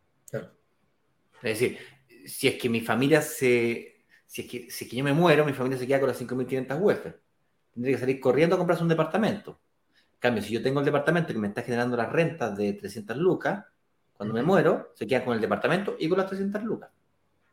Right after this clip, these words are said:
Speaker 1: No, y aparte que, ¿qué pasa si no has pagado el departamento? Es una vez que lo pagaste completamente. Porque si no lo has pagado completamente y te morís durante el periodo de, de transición,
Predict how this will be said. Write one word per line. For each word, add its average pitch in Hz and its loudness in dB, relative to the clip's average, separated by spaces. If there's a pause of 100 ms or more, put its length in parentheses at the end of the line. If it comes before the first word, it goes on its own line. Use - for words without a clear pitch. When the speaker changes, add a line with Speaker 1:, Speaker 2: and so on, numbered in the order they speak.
(840)
Speaker 1:
No, 156 -4
y 160 -2
aparte 135 -4
que, 113 -4
¿qué 175 -10
pasa 180 -2
si 135 -2
no 131 2
has 127 0
pagado 123 0
el 117 -2
departamento? 165 -8 (960)
Es 123 -6
una 113 0
vez 110 2
que 127 -12
lo 101 -2
pagaste 135 -6 (320)
completamente. 120 -6 (2250)
Porque 113 0
si 110 -8
no 110 -2
lo 117 0
has 113 -4
pagado 117 0
completamente 120 2
y - 2
te 113 0
morís 113 0
durante 113 -2
el - -12
periodo 113 2
de, 107 4
de 98 -8
transición, 107 -4